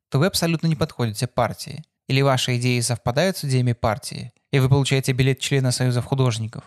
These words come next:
Если нет, то добро пожаловать в статус тунеядца. Был второй прием, которым пользовалась цензура. Свободный рынок. А точнее его отсутствие. В таких условиях перестает существовать буржуазия, которая поддерживает свободного художника.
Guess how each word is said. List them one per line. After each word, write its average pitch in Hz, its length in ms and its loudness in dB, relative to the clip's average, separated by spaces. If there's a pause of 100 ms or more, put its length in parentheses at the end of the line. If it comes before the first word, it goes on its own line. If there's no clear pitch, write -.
(120)
Если 139 260 0
нет, 143 400 0 (140)
то 135 100 2
добро 127 240 2
пожаловать 123 480 0
в - 40 -6
статус 107 360 -6
тунеядца. 113 640 -4 (240)
Был 139 200 0
второй 175 320 0
прием, 117 320 0
которым 113 340 -4
пользовалась 113 520 0
цензура. 113 580 -2 (420)
Свободный 127 460 0
рынок. 120 380 0 (440)
А 120 80 -2
точнее 151 480 2
его 131 200 4
отсутствие. 117 680 -4 (140)
В - 40 -18
таких 143 300 -2
условиях 147 720 0
перестает 139 540 2
существовать 127 420 -2
буржуазия, 120 680 2
которая - 300 -4
поддерживает 127 640 0
свободного 117 520 -2
художника. 113 640 -2